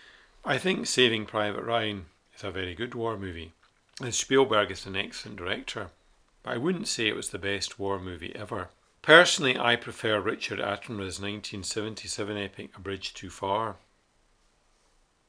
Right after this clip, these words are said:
Saving Private Ryan's fame comes largely from the first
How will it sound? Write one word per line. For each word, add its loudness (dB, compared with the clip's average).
Saving 0
Private -2
Ryan's -2
fame -4
comes -6
largely -2
from -12
the -12
first -6